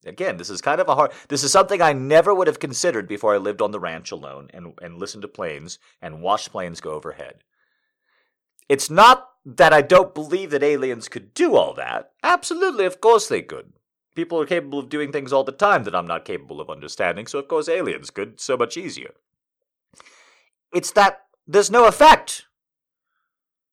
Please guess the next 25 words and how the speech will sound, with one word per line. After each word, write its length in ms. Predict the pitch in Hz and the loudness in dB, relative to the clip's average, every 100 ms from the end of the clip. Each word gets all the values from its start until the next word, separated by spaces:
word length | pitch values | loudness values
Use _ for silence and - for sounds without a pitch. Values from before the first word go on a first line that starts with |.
| _ _ _ _ | _ _ _ _
They've, 360 | _ 135 196 151 | _ -2 -2 -2
they, 600 | 151 139 165 160 185 190 | -18 -20 -20 -2 0 0
they 260 | 170 180 196 | 0 2 4
not 260 | 180 214 | 8 8
only 260 | 208 196 190 | 8 4 0
have 300 | 175 185 190 | 4 4 4
the 100 | 175 | -2
technology 760 | - 202 185 160 185 202 175 170 | -2 0 0 2 2 2 0 -4
to 80 | |
build, 280 | 143 170 180 | -2 -2 -2
like, 280 | 160 156 135 | 0 -2 -2
these 180 | 135 123 | -10 -2
fucking 360 | 160 160 131 | 0 0 -4
craft 340 | - 135 180 - | 0 4 4 0
and 140 | 95 | -8
get 120 | 120 | -6
'em 120 | 185 185 | -6 -8
here, 200 | 202 240 | -8 -8
but 160 | - | -6
they 100 | 135 | 0
also 260 | 143 147 147 | 0 2 2
have 180 | 143 131 | 0 0
the 100 | 127 | -4
ability 360 | 127 135 147 | -4 -6 -4
to 240 | 123 90 | -6 -8